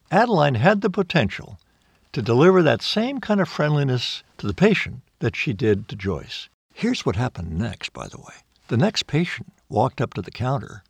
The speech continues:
and he's going, "Oh, uh, oh,"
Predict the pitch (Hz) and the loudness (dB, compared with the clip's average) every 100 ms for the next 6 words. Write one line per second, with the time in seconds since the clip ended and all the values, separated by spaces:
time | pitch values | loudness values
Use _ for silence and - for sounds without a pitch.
0 | _ - 131 120 123 120 135 - 240 - | _ -4 0 2 0 0 -4 -4 -6 -8
1 | - 165 180 160 127 175 214 220 214 175 | -4 -2 -2 -4 -8 -6 -4 0 2 0
2 | - - - - - - 226 175 127 | -4 -12 -10 -10 -14 -14 -4 -2 -2